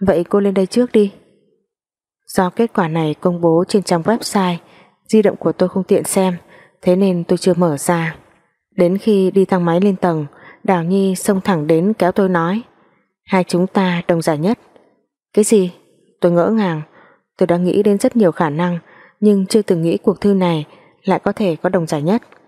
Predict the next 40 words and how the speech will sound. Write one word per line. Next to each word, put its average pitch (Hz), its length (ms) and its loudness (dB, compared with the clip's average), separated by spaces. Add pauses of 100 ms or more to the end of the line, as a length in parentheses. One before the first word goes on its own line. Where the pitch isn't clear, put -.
(520)
"Đồng 165 160 0
giải 151 140 -2
nhất 185 200 -2
đấy." 226 220 -2 (540)
Đào 165 160 0
Nhi 170 160 0
kích 220 200 0
động 175 220 0
nói. 165 300 -2 (520)
"Hơn 190 160 2
nữa 208 280 2
vừa 190 140 0
rồi 170 260 0
tôi 196 120 0
nhận 208 160 0
được 180 160 0
cuộc 175 160 0
gọi 165 200 -2
của 170 120 0
ban 185 180 -2
tổ 180 140 0
chức, 233 240 -4 (440)
hai 185 160 -2
tác 226 180 -4
phẩm 180 180 -2
của 165 120 0
chúng 175 200 -4
ta 185 280 -2
sẽ 202 140 -2
được 196 200 -2
tổ 165 140 0
chức - 300 -2
một 202 160 0
buổi 175 180 2
đấu 165 180 0
giá 180 380 -2
quy 208 140 2
mô 185 140 2
nhỏ 175 220 0
riêng, 190 320 2